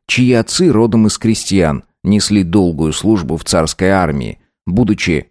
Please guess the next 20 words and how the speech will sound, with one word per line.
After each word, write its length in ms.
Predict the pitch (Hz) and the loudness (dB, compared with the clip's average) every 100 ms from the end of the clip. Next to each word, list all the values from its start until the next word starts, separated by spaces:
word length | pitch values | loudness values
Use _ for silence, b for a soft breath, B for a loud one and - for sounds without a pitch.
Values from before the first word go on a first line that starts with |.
| _ | _
призванными 640 | 147 165 95 98 85 78 | 0 0 2 0 0 -2
по 220 | 71 90 | -2 0
обязательному 800 | 85 87 76 139 - 101 87 80 - _ | 0 -2 0 0 0 0 0 -2 -6 _
рекрутскому 920 | - 92 95 - 101 117 - 113 101 | -2 -2 0 0 0 -2 -2 0 2
набору. 580 | 95 87 82 82 69 - _ _ _ _ - | 2 2 0 -2 -2 -6 _ _ _ _ -6
Оставаясь, 540 | - - 117 151 131 | -6 -2 0 0 0
по 160 | - 92 | -2 -2
сути, 440 | - - 135 - | -2 -2 -2 0
армейскими 680 | 80 71 92 131 104 - 67 | 0 2 2 2 0 -4 -8
крепостными, 920 | 64 - - 76 - 120 135 120 98 b b | -4 -6 -4 -4 0 2 4 2 0 b b
за 240 | 90 98 123 | -4 -2 0
годы 280 | 160 135 | 0 2
изнурительной 640 | 120 110 131 147 - 85 78 | 2 2 2 2 0 -2 -2
службы 500 | - 131 147 98 85 | -2 0 0 0 0
они 180 | 85 107 | 2 4
умудрялись 640 | 110 98 85 120 131 98 | 4 2 2 2 2 0
обзавестись 680 | 69 71 87 80 - 120 117 | -2 -2 -4 -4 -4 -4 -4
семьей 560 | - 82 55 53 98 117 | -4 -6 -4 0 2 2
и 60 | |
детьми. 580 | 73 65 - 80 190 - | 0 -6 -6 0 0 -2